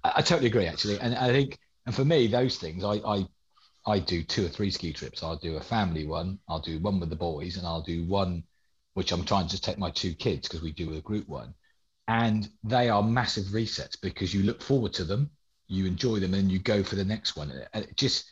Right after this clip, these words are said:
recharges, it's cliched, it recharges batteries and all those things, but they are something to look forward to. The summer holiday is great, it's in the sun,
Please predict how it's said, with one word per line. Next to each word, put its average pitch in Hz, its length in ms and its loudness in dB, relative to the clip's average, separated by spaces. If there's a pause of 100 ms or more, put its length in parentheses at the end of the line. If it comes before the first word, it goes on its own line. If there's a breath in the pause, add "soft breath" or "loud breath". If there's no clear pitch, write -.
(240 soft breath)
recharges, 104 580 2
it's 120 120 -4
cliched, 85 560 -2
it 95 160 -6
recharges 98 580 0
batteries 85 560 -6
and 101 100 -2
all 104 120 -2
those 90 300 -2
things, 82 580 -2 (480 loud breath)
but 117 140 -4
they 110 60 2
are 104 80 4
something - 180 2
to 101 60 0
look 104 160 -2
forward 98 180 0
to. 98 120 0
The 104 100 0
summer 156 260 2
holiday 101 260 4
is 90 80 -4
great, 123 420 2 (220)
it's - 180 -4
in 95 80 0
the 92 60 -2
sun, 87 400 -2